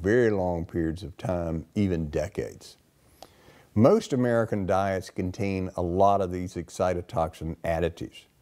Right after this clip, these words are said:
They can appear as hydrolyzed vegetable protein, soy extract, soy isolate proteins, uh, carrageenan.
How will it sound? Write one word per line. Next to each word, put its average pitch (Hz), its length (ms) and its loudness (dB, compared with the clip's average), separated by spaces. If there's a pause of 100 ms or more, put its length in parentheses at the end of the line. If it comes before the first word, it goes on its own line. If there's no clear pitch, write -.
(140)
They 85 120 -4
can 87 180 0
appear 95 420 2
as 90 100 -2
hydrolyzed 95 720 0
vegetable 90 480 -2
protein, 95 680 -2 (280)
soy 113 420 4
extract, 82 640 -6 (480)
soy 104 440 4
isolate 95 680 -4
proteins, 98 720 -4 (520)
uh, 95 160 0
carrageenan. 98 920 2